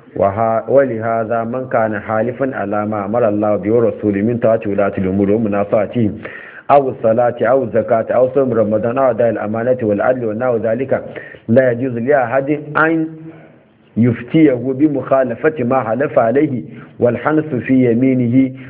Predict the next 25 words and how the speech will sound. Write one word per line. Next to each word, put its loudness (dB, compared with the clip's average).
wa 2
la 4
yajuzu 0
lahu 2
an -2
yastaftiya 2
fi 4
dhalika 2
wa 8
man -2
afta 4
mithla -2
haula 2
bi -2
mukhalafati -2
ma 4
halafu 0
alayhi 2
wal 0
hansu -2
fi 0
aymani 2
fa 6
huwa 8
muftarin 0